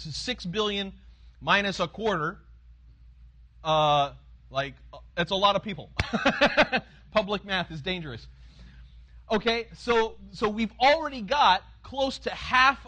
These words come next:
of the world population gone within a three-year time span.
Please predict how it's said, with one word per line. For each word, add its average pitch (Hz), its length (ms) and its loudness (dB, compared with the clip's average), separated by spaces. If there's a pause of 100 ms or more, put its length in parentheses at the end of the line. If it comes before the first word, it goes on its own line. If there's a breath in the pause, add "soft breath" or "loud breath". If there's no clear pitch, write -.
of 202 200 2
the 196 60 -2
world 226 460 -4
population 208 840 -4
gone 185 420 -4
within 165 280 -10
a 143 80 -10
three-year 180 720 -10
time 180 380 -10
span. 120 340 -6